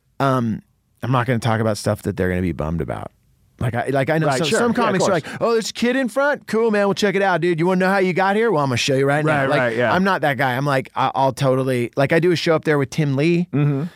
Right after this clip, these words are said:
Speaker 1: and, and we do it at this jazz club,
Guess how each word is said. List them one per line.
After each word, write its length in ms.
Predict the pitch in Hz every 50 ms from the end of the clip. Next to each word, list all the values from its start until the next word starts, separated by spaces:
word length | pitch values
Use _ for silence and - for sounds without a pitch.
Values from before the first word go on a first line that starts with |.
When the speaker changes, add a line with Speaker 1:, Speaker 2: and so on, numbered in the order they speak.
| - _
Speaker 1:
and, 200 | - 135 147 147 -
and 200 | - 139 143 143
we 100 | 139 131
do 180 | 120 139 139
it 80 | 139 135
at 160 | 135 120 -
this 180 | 120 117 104 -
jazz 500 | - 123 117 113 123 135 151 156 143 -
club, 400 | - - 127 117 107 123 131